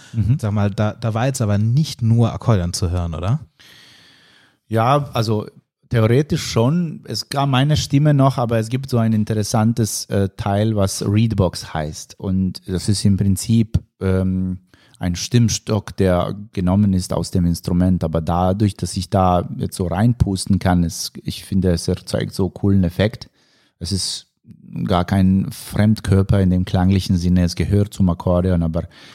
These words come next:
Speaker 1: die, äh, um-, der Umgang damit und so, was man alles machen kann, ist, äh, voll, voll interessant. Und manchmal singe ich noch da, da rein, um dadurch, dass es ein Lied, so ein bisschen diesen Gesang nachzumachen.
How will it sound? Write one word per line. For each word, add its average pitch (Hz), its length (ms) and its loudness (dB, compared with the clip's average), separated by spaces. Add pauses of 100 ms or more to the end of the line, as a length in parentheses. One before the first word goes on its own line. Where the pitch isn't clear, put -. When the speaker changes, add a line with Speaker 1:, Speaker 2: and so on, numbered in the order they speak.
(160)
Speaker 1:
die, 85 220 0
äh, - 40 -2
um-, 101 480 -2
der 92 200 -4
Umgang 98 440 2
damit 87 400 0
und 85 120 -2
so, 87 160 -4
was 85 180 -2
man 90 140 2
alles 87 240 -2
machen 82 340 0
kann, 82 220 2
ist, - 340 -2
äh, 78 320 0
voll, 78 360 2 (640)
voll 80 180 2
interessant. 76 680 0
Und 92 340 0 (160)
manchmal 90 500 2
singe 87 360 0
ich 73 180 -2
noch 78 180 0
da, 73 260 -2
da 71 280 -6
rein, 76 340 -2
um 76 540 -2 (600)
dadurch, 78 380 0
dass - 200 -2
es 80 120 -2
ein 80 220 0
Lied, 80 300 0
so 82 80 2
ein 73 120 2
bisschen 78 320 0
diesen 76 300 -2
Gesang 69 300 -2
nachzumachen. 69 800 -4